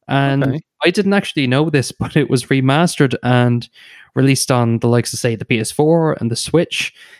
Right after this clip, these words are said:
Speaker 1: It was called Wild Guns Reloaded, and it was developed by Natsume, I think it was. But yeah, a very fun game. Originally, I thought it was Sunset Riders I was picking up, but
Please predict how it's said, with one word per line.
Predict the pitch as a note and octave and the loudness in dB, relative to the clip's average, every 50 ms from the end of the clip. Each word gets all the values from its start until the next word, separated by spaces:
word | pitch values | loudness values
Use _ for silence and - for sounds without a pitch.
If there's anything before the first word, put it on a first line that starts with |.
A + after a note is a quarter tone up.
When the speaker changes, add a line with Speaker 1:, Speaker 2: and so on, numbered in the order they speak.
| _ _ - | _ _ 0
Speaker 1:
It | B2+ B2 - - | 0 0 2 0
was | B2+ A#2 - | -2 -2 -4
called | - - C3 B2+ B2+ B2+ A2+ A2+ A#2 | -6 -6 -4 -2 -2 -2 -2 -2 0
Wild | B2+ C#3 D3+ D#3 D#3 D3 B2 - | 0 2 2 2 2 0 0 0
Guns | - C#3 C#3 C#3 C3+ B2+ - - | 0 2 2 4 2 0 -2 -2
Reloaded, | A#2 C3+ C3 A#2+ A#2 A#2+ C#3+ E3+ D#3+ B2+ B2 A#2 - - - - _ _ _ _ - | 0 0 2 4 4 2 2 2 2 2 0 -2 -2 -6 -16 -18 _ _ _ _ -2
and | - A#2+ A#2+ A#2+ A#2+ B2 B2 B2+ B2+ B2+ B2 | 0 2 2 4 4 4 2 2 2 2 0
it | B2+ - - | -2 -2 0
was | A#2+ B2 A#2+ | -2 -2 0
developed | - B2 B2 C3 C3 B2+ B2 - _ - | -2 -2 0 0 0 -2 -2 -4 _ -2
by | A#2+ A#2+ A#2+ A#2 A#2 A2+ A2+ A2+ A2+ | -2 0 0 0 0 -2 -2 -4 -4
Natsume, | A#2 A#2 C#3 E3 E3+ - - - - B2 A#2+ A2+ G#2+ G#2+ A2 | -4 -2 -4 -4 -4 -6 -8 -8 -4 -4 -2 -4 -4 -4 -8
I | |
think | A2+ - A2+ A2 | -8 -10 -12 -12
it | G2 F#2 | -10 -8
was. | A2 G#2+ G#2 G#2 - | -8 -6 -8 -8 -12
But | - _ - - - - - _ _ - - - - _ _ _ _ | -12 _ -4 -4 -4 -4 -6 _ _ -20 -20 -20 -20 _ _ _ _
yeah, | - D3+ D#3 D3+ - | -2 0 0 0 -2
a | - C#3 | -4 -2
very | C#3 G#3 A3 A3+ - | -2 0 2 2 0
fun | - - F#3+ F#3+ F#3+ F3+ D#3 | 0 0 -2 0 0 2 2
game. | F3 F#3 F#3 F#3+ F3+ F3 - - - _ _ _ - | 2 4 4 4 2 0 -2 -6 -12 _ _ _ -2
Originally, | C#3+ C#3 D#3+ E3 - F3 F3 E3 D#3 | 0 2 2 2 2 2 2 4 4
I | C#3 | 4
thought | D#3+ D#3 | 4 2
it | D3+ C#3+ | 2 2
was | D3 C3+ | 0 -2
Sunset | - - D#3 D3+ - D3+ - | 0 -2 -2 -2 -2 -2 -2
Riders | C#3+ D3+ D3 D3 D3 C#3 D#3 | -2 -2 0 0 0 0 0
I | D3 | 0
was | C#3+ C3+ | 0 0
picking | - - D3+ - D3+ D3 | 0 -2 0 2 2 2
up, | D#3 D3+ _ - | 2 0 _ 0
but | C#3 C3+ - | 0 0 0